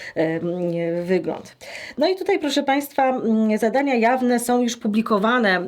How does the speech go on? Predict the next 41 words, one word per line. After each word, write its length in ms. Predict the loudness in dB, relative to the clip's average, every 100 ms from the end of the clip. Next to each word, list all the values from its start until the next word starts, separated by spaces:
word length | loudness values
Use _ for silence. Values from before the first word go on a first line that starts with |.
| -2
jeżeli 300 | 0 0 0
chodzi 360 | 0 -2 -2 -4 0
o, 260 | 0 0
mm, 300 | 0 0 2 2
rok 200 | 2 2
dwa 180 | -2 -2
tysiące 420 | -2 -2 -2 -2
dwudziesty 460 | -2 -2 -2 -2 -4
trzeci, 400 | -2 -2 -2 0
bo 140 | 2
ja 160 | 2 2
o 100 | 2
nich 180 | 0
już 160 | -2 -2
mówiłam, 560 | -2 2 2 2 2 -4 -12 -18 -16 -6
e, 180 | -2 -2
w 400 | 0 0 2 2 2
moim 400 | 2 2 2 0
filmie 400 | 0 2 2 2
na 200 | 2 0
początku 520 | -2 -2 -2 -2 0
roku 400 | 0 0 -2 -2
szkolnego. 560 | 0 0 0 0 0 0
Natomiast 460 | 0 0 0 -2 -2
zadania, 460 | -2 0 2 0
które, 360 | -2 -2 0 0 -4 -14 -16 -8 -2
mm, 340 | 0 2 2
mają 260 | 2 4 2
dotyczyć, 600 | 2 0 -4 -6 -4 0
e, 280 | 2 2 0 -2
egzaminu 500 | -2 -2 0 2 0
w 60 | 0
dwa 240 | 0 0
tysiące 500 | 0 -2 0 0 -2
dwudziestym 540 | 0 0 0 0 -2
czwartym 400 | -2 -2 -2 0
roku 260 | 0 0 -4
z 80 | -2
tej 200 | 2 4
jawnej 360 | 4 4 2
puli, 300 | 0 -2 -2